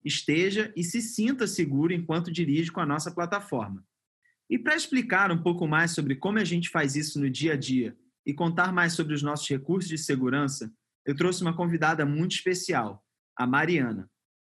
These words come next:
Ela faz parte do nosso Centro de Tecnologia da Uber aqui no Brasil. Mari, bem-vinda ao Momento Uber.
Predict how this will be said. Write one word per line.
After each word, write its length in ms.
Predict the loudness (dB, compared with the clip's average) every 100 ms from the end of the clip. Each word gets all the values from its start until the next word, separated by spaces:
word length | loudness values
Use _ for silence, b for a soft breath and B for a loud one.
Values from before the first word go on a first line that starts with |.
| _ _ -2
Ela 140 | 0
faz 240 | 0 0
parte 400 | 2 2 2 0
do 100 | 0
nosso 300 | 0 0 -2
Centro 420 | -2 0 0 0 -2
de 100 | 0
Tecnologia 800 | -2 0 0 2 2 2 0
da 140 | 2 2
Uber 320 | 4 2 2
aqui 240 | 0 -2
no 100 | -2
Brasil. 500 | 2 2 0 -2 -4 -10 _ _ _ _ 0
Mari, 400 | 2 2 0 -8 _ _
bem-vinda 540 | 0 2 4 2 2 2
ao 80 | 2
Momento 500 | 2 2 0 0 2
Uber. 400 | 2 0 -6